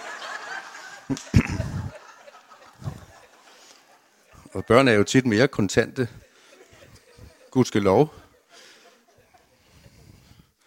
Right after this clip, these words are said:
Dengang man diskuterede, om der var et liv efter døden, diskuterede, men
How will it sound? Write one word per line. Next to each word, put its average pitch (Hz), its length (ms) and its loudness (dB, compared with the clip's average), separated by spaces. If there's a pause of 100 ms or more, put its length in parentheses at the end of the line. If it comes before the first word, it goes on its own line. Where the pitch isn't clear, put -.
(140)
Dengang 107 360 2
man 107 120 -2
diskuterede, 98 760 -4
om 87 120 -6
der 90 80 -6
var 98 140 0
et 101 80 -2
liv 113 200 -2
efter 98 240 -2
døden, 110 420 -2 (880)
diskuterede, 98 720 -6
men 90 260 -6